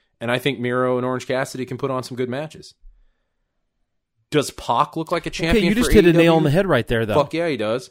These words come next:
Speaker 1: I think Pac could get it done.
Speaker 2: You just hit, you just hit on the nail on the head there, though. You're talking about David and Goliath, and the biggest comparison in wrestling we have for that is Rey Mysterio and The Big Show. The reason that was so groundbreaking, the reason it sold so well, and we still love Rey Mysterio because of it,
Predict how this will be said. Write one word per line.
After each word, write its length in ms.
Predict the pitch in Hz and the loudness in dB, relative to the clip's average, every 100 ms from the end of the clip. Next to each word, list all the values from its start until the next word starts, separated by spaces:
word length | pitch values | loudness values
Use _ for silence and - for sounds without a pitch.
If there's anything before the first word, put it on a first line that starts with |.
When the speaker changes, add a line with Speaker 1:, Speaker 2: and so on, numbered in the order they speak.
| _ | _
Speaker 1:
I 100 | - | -6
think 200 | 143 151 | -4 -6
Pac 260 | - 127 165 | -6 -6 -8
could 100 | 123 | -10
get 120 | 104 | -10
it 80 | 87 | -10
done. 240 | 87 107 - _ | -12 -14 -16 _
Speaker 2:
You 180 | 147 196 | -8 -6
just 240 | 208 262 - | -4 0 0
hit, 180 | 202 - - - | 0 -6 -20 -12
you 200 | 160 233 | -4 -2
just 180 | 277 - | 2 2
hit 140 | 202 | 2
on 140 | 185 | 2
the 40 | 156 | 0
nail 240 | 151 151 | -2 -2
on 140 | 143 127 | -2 -4
the 60 | |
head 220 | 131 185 | -4 -4
there, 220 | 123 104 101 | -4 -6 -6
though. 140 | 110 | -8
You're 180 | 117 117 | -8 -8
talking 280 | 170 180 170 | -6 -6 -6
about 120 | 120 | -2
David 280 | 131 139 131 | 0 0 0
and 60 | |
Goliath, 420 | 120 113 107 98 110 | 0 0 0 -4 -8
and 100 | 110 | -8
the 60 | |
biggest 320 | 104 160 190 | -6 -6 -6
comparison 480 | - 123 131 131 123 | -4 -2 -2 -2 -6
in 80 | 104 | -6
wrestling 340 | 110 117 113 101 | -6 -6 -8 -8
we 120 | 95 | -8
have 200 | 110 139 | -8 -10
for 100 | 104 | -8
that 180 | 101 104 | -6 -6
is 120 | 101 | -6
Rey 140 | 123 | -6
Mysterio 400 | 131 - 123 120 | -6 -6 -6 -4
and 100 | 104 | -4
The 40 | 92 | -4
Big 200 | 110 101 | -4 -4
Show. 260 | 104 95 - _ - - _ | -8 -10 -14 _ -20 -20 _
The 100 | 120 | -6
reason 400 | 107 151 190 156 | -4 -2 -2 -2
that 220 | 117 143 123 | -2 -4 -6
was 100 | - | -6
so 520 | - 123 123 117 - - | -2 0 0 -2 -8 -4
groundbreaking, 680 | 110 120 120 104 98 101 | -2 0 0 -4 -4 -6
the 80 | 101 | -6
reason 300 | 110 120 117 | -4 -6 -6
it 80 | 85 | -10
sold 400 | - 117 120 - | -6 -4 -6 -6
so 180 | 123 110 | -4 -4
well, 420 | 104 104 92 - _ _ _ 117 | -4 -4 -6 -12 _ _ _ -8
and 100 | 110 | -6
we 120 | 113 | -6
still 400 | - - 135 120 | -4 -2 -2 0
love 200 | 117 104 | -2 -2
Rey 120 | 110 | -4
Mysterio 420 | 107 - 117 104 | -4 -4 -4 -4
because 300 | 95 - 123 | -6 -4 -6
of 80 | 104 | -6
it, 160 | 92 | -10